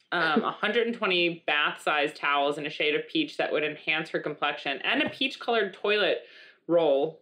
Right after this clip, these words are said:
to match her complexion, and rose petals in the toilet bowl.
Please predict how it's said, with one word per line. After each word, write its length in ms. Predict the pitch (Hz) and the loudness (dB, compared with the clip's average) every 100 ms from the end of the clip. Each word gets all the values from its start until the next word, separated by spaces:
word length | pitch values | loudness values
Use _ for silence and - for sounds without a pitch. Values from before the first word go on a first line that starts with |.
| _ | _
to 100 | - | -4
match 300 | 185 160 139 | 0 2 0
her 100 | 165 | -2
complexion, 720 | 160 151 160 143 - 151 147 - | -2 -4 -2 -4 -2 -4 -4 -2
and 240 | 165 165 | -2 2
rose 280 | 165 185 190 | 4 4 2
petals 340 | 185 160 151 | 0 0 0
in 180 | 143 147 | 0 -2
the 80 | 143 | -6
toilet 480 | - 143 127 - - | -4 0 2 0 0
bowl. 480 | 151 101 - - | 2 2 0 -4